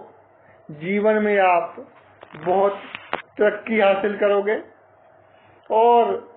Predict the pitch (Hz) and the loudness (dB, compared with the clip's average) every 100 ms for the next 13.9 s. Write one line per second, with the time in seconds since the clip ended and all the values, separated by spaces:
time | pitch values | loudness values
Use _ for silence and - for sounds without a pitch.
0 | _ _ _ _ _ _ _ _ _ _ | _ _ _ _ _ _ _ _ _ _
1 | _ _ - 160 220 254 262 240 220 196 | _ _ -18 -6 -2 2 4 4 4 2
2 | 185 175 156 - _ _ _ _ _ _ | 2 0 -4 -14 _ _ _ _ _ _
3 | _ _ _ _ _ _ _ _ _ - | _ _ _ _ _ _ _ _ _ -2
4 | 196 208 208 - 220 208 196 190 - - | 2 2 0 0 4 4 2 -2 -10 -20
5 | _ _ _ _ _ 202 196 208 214 208 | _ _ _ _ _ 2 4 4 4 4
6 | 202 196 196 202 - _ _ _ _ _ | 4 4 2 -4 -14 _ _ _ _ _
7 | _ _ 196 190 208 208 214 220 208 196 | _ _ -2 0 0 -2 0 4 6 4
8 | 190 - - - - 180 185 202 196 202 | 0 -8 -18 -18 -6 -2 0 2 4 4
9 | 202 196 214 - _ _ _ _ _ _ | 2 -2 -8 -16 _ _ _ _ _ _
10 | 175 226 240 233 208 202 165 151 190 185 | -2 0 2 0 0 -6 -6 0 0 0
11 | 175 160 120 110 98 - - _ _ - | -2 -2 -2 -6 -10 -18 -20 _ _ -18
12 | - _ _ _ _ - - _ _ - | -18 _ _ _ _ -20 -20 _ _ -16
13 | 156 202 240 233 202 175 123 120 101 | -2 2 4 4 2 2 0 -2 -4